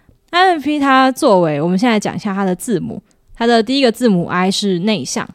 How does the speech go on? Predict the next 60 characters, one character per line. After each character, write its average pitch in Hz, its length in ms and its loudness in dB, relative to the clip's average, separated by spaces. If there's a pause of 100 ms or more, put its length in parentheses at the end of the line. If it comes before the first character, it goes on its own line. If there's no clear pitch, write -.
(680)
内 277 160 2
向 247 240 2
是 220 160 0
它 202 240 2
的， 160 420 -2
它 214 220 -2
比 185 100 -2
较 180 120 0
从 180 260 0
独 202 160 0
处 214 140 4
中 180 160 0
获 202 100 2
得 175 140 0
能 151 200 -6
量， 165 200 -6
然 160 100 -4
后 165 40 -2
比 160 60 -6
较 165 140 -2
在 180 160 -2
意 175 100 0
自 175 100 -8
己 180 100 -6
的 - 60 -10
内 165 140 -6
在 160 160 -4
世 - 260 -8
界。 - 220 -14 (460)
N 294 160 -2
呢 247 220 2
是 214 280 0
直 175 240 -6
觉， 160 380 -4 (100)
所 - 160 0
以 214 40 2
代 226 120 2
表 180 140 2
他 180 240 -2
所 180 180 -2
接 214 160 2
受 214 220 0
资 202 220 -4
讯 202 180 -2
比 160 80 -4
较 175 180 -4
看 190 260 -6
的 165 120 -4
是 170 320 -6
大 214 180 -2
方 196 240 -2
向、 - 240 -6 (200)
未 208 220 -2
来， - 320 -10
然 165 120 -8
后 175 60 -6
跟 175 280 -6 (280)
可 - 160 -6
能 156 180 -6
性。 - 260 -4